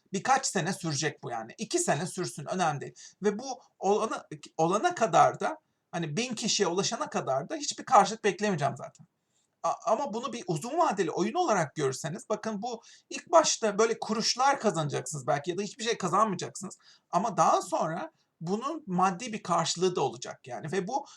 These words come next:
bazen no-, non-lineer, logaritmik olarak gidiyor. Yani eğer bir makaleniz veya videonuz,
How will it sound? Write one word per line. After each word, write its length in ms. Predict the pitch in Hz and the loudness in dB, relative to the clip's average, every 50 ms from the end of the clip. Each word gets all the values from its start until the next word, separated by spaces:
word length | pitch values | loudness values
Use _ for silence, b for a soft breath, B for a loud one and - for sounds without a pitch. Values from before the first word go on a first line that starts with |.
| B B - | B B -14
bazen 600 | 160 151 175 185 220 247 196 - - 226 185 160 | 0 4 6 6 6 6 4 2 0 0 0 -2
no-, 120 | 170 175 - | -4 -6 -4
non-lineer, 800 | 180 160 180 202 226 220 214 214 220 226 220 208 175 160 147 143 | 0 2 4 4 4 4 2 -2 -2 -2 2 2 2 2 2 2
logaritmik 580 | 147 147 - 180 180 180 170 - 240 233 - 175 | 0 2 2 2 0 0 -2 -6 -10 -6 -2 0
olarak 340 | 170 147 131 120 131 - | 2 2 2 0 -2 -6
gidiyor. 260 | - 143 - - - - | -12 -12 -12 -10 -6 -2
Yani 300 | 165 180 190 196 196 190 - | 2 2 2 2 0 -2 -2
eğer 340 | - 190 196 208 208 185 175 | 0 2 2 2 2 0 -2
bir 60 | 208 | -2
makaleniz 680 | 196 190 - - 190 190 190 185 196 202 202 170 143 139 | -4 -4 -2 4 4 4 4 4 2 -2 -4 -6 -6 -6
veya 280 | 143 147 165 165 156 | -2 2 4 4 4
videonuz, 560 | 147 175 170 196 208 208 202 180 147 139 - | 2 0 -2 0 0 0 0 0 -4 -8 -10